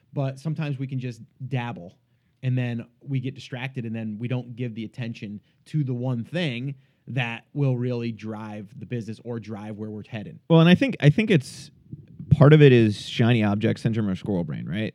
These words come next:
Speaker 2: Like,
Speaker 1: Mm.
Speaker 2: everybody that is listening to the show, you're already ninety-nine percent different from everybody else that's out there because you're trying to change your life. You have that entrepreneurial mindset to some extent,
Speaker 1: Yep.
Speaker 2: right? And we love seeing things that work. Like,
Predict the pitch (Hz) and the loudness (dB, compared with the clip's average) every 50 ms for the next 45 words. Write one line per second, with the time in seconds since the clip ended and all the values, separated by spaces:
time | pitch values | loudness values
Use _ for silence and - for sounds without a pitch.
0 | - - 113 - 104 98 - 127 139 170 165 147 151 147 143 131 120 117 117 117 | -4 -2 0 0 0 2 6 6 6 8 8 6 6 6 6 6 6 6 8 8
1 | 117 113 117 113 113 110 107 101 - - - - - - 120 120 - 120 117 110 | 6 6 6 6 4 4 2 0 -2 -8 -16 -10 -4 0 0 0 0 0 -2 -2
2 | 107 107 95 98 - - - 95 95 101 107 113 120 120 131 - _ _ _ _ | -2 -2 -2 -4 -6 -6 -4 -2 0 0 0 0 0 0 -2 -6 _ _ _ _
3 | _ _ _ _ _ _ _ - - 117 127 127 85 120 143 143 143 143 139 131 | _ _ _ _ _ _ _ 0 4 4 4 6 6 8 8 10 10 8 8 6
4 | 123 120 107 - - - - 107 104 104 104 101 104 107 113 127 127 123 123 117 | 4 2 0 -4 -8 -8 -4 0 0 2 2 2 2 2 2 2 2 2 0 0
5 | 113 110 104 110 107 107 110 110 - - 107 98 - 110 95 80 78 101 98 - | -2 -2 -2 -2 -2 -2 -2 -2 -2 -2 -2 0 0 -2 -2 -2 -2 -4 -4 -4
6 | 101 90 - - 95 90 90 90 87 90 92 - - 131 - 90 98 92 - 98 | -4 -4 -4 -4 -4 -4 -2 -2 -2 -4 -4 -6 -10 -10 -8 -6 -6 -4 -4 -4
7 | 92 92 95 - 98 92 92 87 - - 107 95 90 90 90 92 - 95 90 90 | -4 -4 -4 -6 -4 -4 -4 -4 -4 -2 -2 0 0 0 -2 -4 -4 -6 -6 -6
8 | 87 85 82 80 80 - - _ _ _ _ - 117 107 120 117 127 127 120 113 | -6 -8 -6 -6 -8 -10 -12 _ _ _ _ -4 -2 0 2 2 2 2 0 -2
9 | - - 107 110 104 - - - 104 101 95 92 90 85 82 85 85 90 98 101 | -2 -2 -4 -4 -4 -6 -6 -4 -2 -2 0 0 -2 -2 -2 -2 -2 -2 -2 -2
10 | - 95 95 - - - - 90 90 87 - - 80 82 87 - 135 135 - 104 | -2 -4 -4 -4 -6 -6 -4 -4 -4 -6 -6 -6 -6 -6 -2 0 2 2 2 2
11 | - - _ _ _ _ _ _ - 120 123 117 113 - - - 107 127 131 123 | -2 -6 _ _ _ _ _ _ 2 2 4 4 2 0 0 4 6 6 8 6
12 | 110 104 104 101 113 127 139 135 131 - 143 131 131 127 120 - - 113 110 113 | 6 4 2 2 2 2 2 0 0 0 2 2 2 2 0 -2 -2 -2 0 -2
13 | 98 95 90 - - 90 95 90 - - - _ - - - - | -2 -2 -4 -4 -2 -2 -4 -4 -6 -8 -16 _ -14 -14 -14 -14